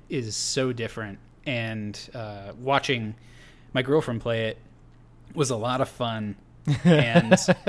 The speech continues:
Speaker 1: you know, 'cause the games we play are, like, Rayman Legends, and, uh, we've been playing through Yoshi's Crafted World, which is amazing.
Speaker 2: Yeah,
Speaker 1: Um,
Speaker 2: Kelsey
Speaker 1: and
Speaker 2: got
Speaker 1: so
Speaker 2: that. It's super fun.
Speaker 1: those are, you know, kind of straightforward two and a half D, two D platformers.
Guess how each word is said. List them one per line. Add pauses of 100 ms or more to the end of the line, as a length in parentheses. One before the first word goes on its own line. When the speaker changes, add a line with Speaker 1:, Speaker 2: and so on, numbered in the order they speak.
(540)
Speaker 1:
you
know,
'cause
the
games
we
play
are,
like,
Rayman
Legends,
and,
uh,
we've
been
playing
through
Yoshi's
Crafted
World,
which
is
amazing. (340)
Speaker 2:
Yeah,
Speaker 1:
Um, (200)
Speaker 2:
Kelsey
Speaker 1:
and
Speaker 2:
got
Speaker 1:
so
Speaker 2:
that.
It's
super
fun. (360)
Speaker 1:
those
are, (280)
you
know,
kind
of
straightforward
two
and
a
half
D,
two
D
platformers.